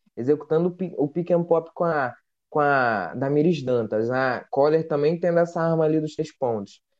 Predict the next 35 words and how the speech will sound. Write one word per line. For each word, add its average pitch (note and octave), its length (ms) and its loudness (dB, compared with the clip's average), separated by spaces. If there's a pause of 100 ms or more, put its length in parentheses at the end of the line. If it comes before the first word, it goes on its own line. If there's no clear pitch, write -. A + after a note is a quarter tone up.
(180)
É F3 200 2
um G#3+ 180 2
Minnesota G#3 460 2
Lynx F#3+ 480 0
que, A3+ 220 0
assim, G3+ 380 -2 (240)
oferece G3 600 2
muito G#3+ 300 0
espaço A#3 560 0
dentro G3+ 280 2
do F#3+ 100 -2
garrafão G3+ 580 2
pra A3+ 180 2
Dangerfield G#3 600 0
fazer G3 360 2
o A#3+ 100 2
que C4 140 -6
ela C#4 260 2 (460)
mais C4 240 2
gosta, G3+ 380 4
sabe? F3 360 2
Que F3 100 -2
é F3 40 4
infiltrar, F#3 600 0
é C3+ 40 0
ter E3+ 140 -2
espaço E3+ 460 0
pra F3 140 -2
infiltrar, D#3+ 580 0
chamar D3+ 320 0
um D3+ 60 0
pick D3+ 260 -8
and C3+ 140 -2
roll. D3+ 420 2 (380)
Então, G3 580 2